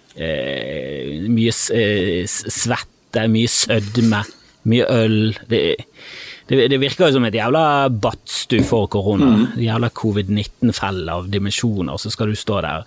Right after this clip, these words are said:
Speaker 1: og gjøgle på scenen. Det er jo, jeg har jo følt litt på at det vi holder på med kanskje ikke er sånn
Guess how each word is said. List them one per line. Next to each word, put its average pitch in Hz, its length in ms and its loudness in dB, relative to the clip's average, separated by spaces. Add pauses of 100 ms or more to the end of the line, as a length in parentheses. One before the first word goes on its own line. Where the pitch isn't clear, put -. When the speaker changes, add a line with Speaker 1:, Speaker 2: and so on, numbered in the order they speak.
(260)
Speaker 1:
og 104 60 -2
gjøgle 98 440 0
på 98 100 -4
scenen. 98 400 -2
Det 113 80 0
er 123 100 2
jo, 107 80 -2 (640)
jeg 127 260 -2
har 151 140 2
jo 117 80 2
følt 180 280 2
litt 135 120 2
på 131 140 4
at 113 80 0
det 117 160 2
vi 113 100 2
holder 107 220 2
på 104 260 0
med 71 140 -6
kanskje 101 180 -4
ikke 98 140 -4
er 101 100 -6
sånn 92 220 -6